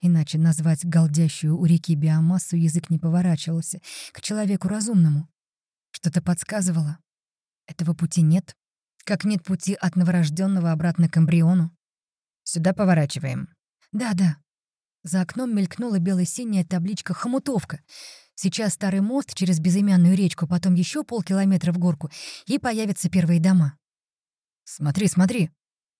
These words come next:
Ардон заворчал, а я вцепилась зубами в свой кулак, чтобы не закричать от страха и отчаяния. На берегу речки толкалась группа семьдесят третьих,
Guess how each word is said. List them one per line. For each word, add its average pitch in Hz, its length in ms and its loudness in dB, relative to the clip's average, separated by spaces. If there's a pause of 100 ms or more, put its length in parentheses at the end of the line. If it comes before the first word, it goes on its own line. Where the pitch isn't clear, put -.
(640)
Ардон 165 300 0
заворчал, 165 520 -2
а 170 40 0
я 165 100 0
вцепилась 175 540 -4
зубами 180 340 -2
в 160 60 -6
свой 175 220 -4
кулак, 208 320 -8
чтобы 175 260 -2
не 175 80 4
закричать 170 520 -6
от 170 100 -4
страха 170 340 -4
и 170 40 2
отчаяния. 160 640 -2 (580)
На 165 100 2
берегу 165 300 2
речки 175 340 0
толкалась 160 540 -4
группа 175 300 -2
семьдесят 160 500 -2
третьих, 202 420 -8